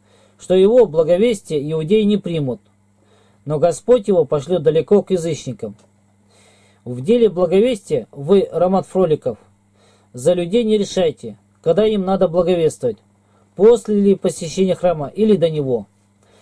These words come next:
Дух Святой сам наставит своих чад Божьих и поведет их в деле благовествования своей рукой. Без водительства Духа Святого никакое благовестие по человеческим желаниям,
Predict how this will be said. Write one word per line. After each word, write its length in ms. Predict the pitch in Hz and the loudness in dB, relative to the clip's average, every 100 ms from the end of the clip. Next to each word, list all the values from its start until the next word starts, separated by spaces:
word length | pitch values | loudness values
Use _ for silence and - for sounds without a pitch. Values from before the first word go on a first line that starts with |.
| _ - | _ -12
Дух 280 | 135 233 220 | 2 2 2
Святой 460 | - 190 214 226 | -2 -2 2 2
сам 440 | - - 208 175 147 | 2 0 -2 -2 -6
наставит 500 | 160 - 214 214 - | -6 -2 -2 -2 -4
своих 240 | 180 160 | -6 -4
чад 220 | - 190 | 0 0
Божьих 440 | 147 196 208 139 117 _ _ _ _ - | 2 2 2 0 -10 _ _ _ _ -10
и 120 | 151 | -2
поведет 520 | 175 175 175 226 226 | 0 0 2 2 2
их 160 | 160 - | -2 -6
в 160 | 120 123 | -12 -4
деле 280 | 165 214 196 | 2 2 2
благовествования 920 | 156 170 185 170 - 190 208 190 139 - _ _ | 0 0 0 -2 0 2 2 0 -6 -12 _ _
своей 460 | - 165 185 190 | -4 0 2 0
рукой. 420 | 185 - 156 117 - _ _ _ _ _ _ _ _ _ _ | -2 0 0 0 -6 _ _ _ _ _ _ _ _ _ _
Без 260 | 127 185 165 | -4 -2 2
водительства 640 | 196 190 226 165 - 170 | 0 0 -6 -10 -2 0
Духа 320 | 160 220 - | 2 0 0
Святого 640 | - 156 - 233 214 117 - _ _ _ _ - | -4 -6 2 4 4 2 -8 _ _ _ _ -10
никакое 500 | 160 185 180 226 196 | -4 -2 2 2 2
благовестие 800 | 160 160 175 220 214 - - | 0 0 2 2 0 -2 -4
по 160 | - 160 | -2 -2
человеческим 580 | - 196 190 - - 160 | 0 0 0 -4 -10 -2
желаниям, 480 | 190 180 147 117 | 2 2 0 -6